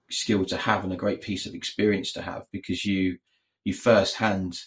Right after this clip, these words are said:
you know, understand how people try to operate and use something. So you understand maybe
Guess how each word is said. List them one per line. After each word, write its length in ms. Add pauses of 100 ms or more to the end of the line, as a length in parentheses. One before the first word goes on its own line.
(140)
you 80
know, 120
understand 580
how 460 (160)
people 280
try 280
to 140
operate 440
and 100
use 300
something. 420
So 140
you 160
understand 580
maybe 520